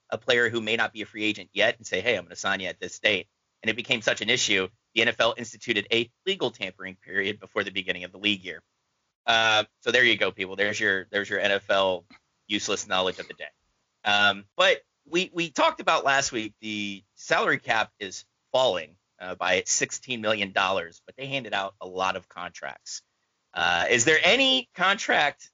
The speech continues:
to you guys that really stuck out before I go into my spiel?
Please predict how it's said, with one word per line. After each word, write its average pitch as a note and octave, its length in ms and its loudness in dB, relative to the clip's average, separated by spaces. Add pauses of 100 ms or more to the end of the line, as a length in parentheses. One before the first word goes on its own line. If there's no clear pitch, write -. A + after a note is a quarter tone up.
(100)
to B2+ 80 -16
you B2+ 160 0
guys G2 340 2
that A2 160 0
really B2+ 280 -2
stuck - 520 0
out F#2+ 360 -2 (380)
before A2 280 2
I G#2 120 4
go G2+ 200 2
into F#2+ 220 -6
my F#2 160 -4
spiel? D2+ 480 -12